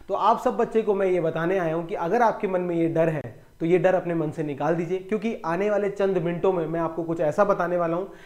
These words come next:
जिससे ना सिर्फ आपको confidence boost up होगा, बल्कि आप दोबारा खड़े होकर अपने पढ़ाई करने को तैयार होंगे। तो आज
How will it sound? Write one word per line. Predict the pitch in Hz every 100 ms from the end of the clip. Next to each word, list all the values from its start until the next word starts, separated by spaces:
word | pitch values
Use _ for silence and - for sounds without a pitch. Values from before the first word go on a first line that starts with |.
| - 151
जिससे | 190 226
ना | 196 208
सिर्फ | 226 208
आपको | 196 196
confidence | 170 151 175 175 220
boost | 170 196 214
up | 180
होगा, | 175 202 202 - -
बल्कि | 170 180 208
आप | 190 190
दोबारा | 165 165 175 208
खड़े | 185 180
होकर | 175 170
अपने | 180 180
पढ़ाई | 170 151 165
करने | 160 143
को | 139 151
तैयार | 127 120
होंगे। | 113 110 107 - - - - - -
तो | 240 269 254 - - -
आज | 170 240 170